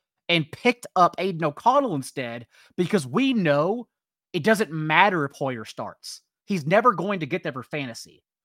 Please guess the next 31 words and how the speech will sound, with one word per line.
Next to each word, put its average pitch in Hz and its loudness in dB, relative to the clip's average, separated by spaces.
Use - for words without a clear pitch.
And 151 -6
that's 202 -2
how 277 0
we 269 -2
should 214 -8
be 208 -4
handling 185 -4
the 175 -2
situation 175 -8
for - -10
the 139 -8
Patriots. - -8
Even 247 0
if 196 -2
Bailey 196 0
Zappi 151 -6
were 131 -4
to 160 -10
start, - -2
he's 160 -2
never 202 4
going 180 0
to 147 -4
get 151 -6
there 135 -4
in 123 -8
fantasy. 110 -12
We 175 -2
should - -6
skip - -4
him 143 -10